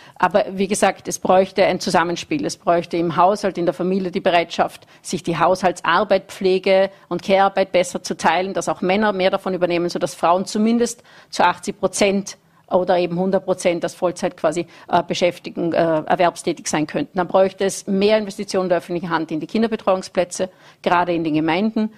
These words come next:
sodass es ein Recht auf Kinderbetreuung nicht erst ab dem verpflichtenden Kindergartenjahr gibt. Da hat's ein, gibt's einen riesigen Nachholbedarf. Dann bräuchte es eine Qualifizierungsoffensive, damit Frauen mehr in Zukunftsberufe gehen.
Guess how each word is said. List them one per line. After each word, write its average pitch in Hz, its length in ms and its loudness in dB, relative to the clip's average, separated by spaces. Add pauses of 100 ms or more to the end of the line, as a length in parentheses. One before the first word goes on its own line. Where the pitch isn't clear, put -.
sodass 170 260 -6
es 175 120 -6
ein 180 100 2
Recht 180 340 0
auf 196 120 -4
Kinderbetreuung 175 640 0
nicht 190 300 -2
erst - 260 -2
ab 170 160 -2
dem 175 140 -4
verpflichtenden 185 680 -4
Kindergartenjahr 151 720 -2
gibt. - 340 -6 (440)
Da 185 200 2
hat's - 400 -6
ein, 196 180 -4
gibt's 175 320 -8
einen 175 100 -4
riesigen 220 320 -2
Nachholbedarf. 196 800 -2 (320)
Dann 190 140 2
bräuchte 190 320 2
es - 80 -2
eine 175 120 0
Qualifizierungsoffensive, 196 1300 -2
damit 185 300 0
Frauen 175 400 0
mehr 180 160 2
in 180 80 -2
Zukunftsberufe 214 840 -4
gehen. 196 300 -4